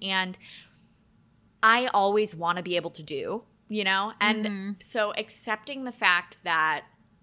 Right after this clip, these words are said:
Speaker 1: I have some limitations here, it is okay to ask for help, <laughs>
Speaker 2: Yeah.
Speaker 1: you know?
Speaker 2: Mm-hmm.
Speaker 1: 'Cause that's a hard concept for me, no matter what it is. If it's work, like,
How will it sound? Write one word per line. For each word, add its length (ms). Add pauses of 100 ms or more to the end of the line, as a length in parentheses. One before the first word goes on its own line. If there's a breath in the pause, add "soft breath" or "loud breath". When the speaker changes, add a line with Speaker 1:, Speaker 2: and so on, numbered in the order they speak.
Speaker 1:
I 160
have 400
some 220
limitations 680
here, 300
it 160
is 160 (200)
okay 640
to 200
ask 260
for 140
help, 400 (160)
<laughs> 120
Speaker 2:
Yeah. 380
Speaker 1:
you 60
know? 320
Speaker 2:
Mm-hmm. 400
Speaker 1:
'Cause 140
that's 200
a 60
hard 240
concept 480
for 140
me, 180
no 140
matter 320
what 500
it 100
is. 280
If 120
it's 180
work, 500
like, 300